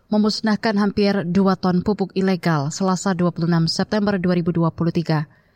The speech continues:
Pupuk tak berizin ini merupakan hasil sitaan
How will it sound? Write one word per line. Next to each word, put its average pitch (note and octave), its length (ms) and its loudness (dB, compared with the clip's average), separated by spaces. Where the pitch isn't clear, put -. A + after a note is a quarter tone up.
Pupuk G3 320 -4
tak E3+ 160 0
berizin F3 400 0
ini G3 160 2
merupakan G3 400 0
hasil F#3 480 0
sitaan G3+ 720 -4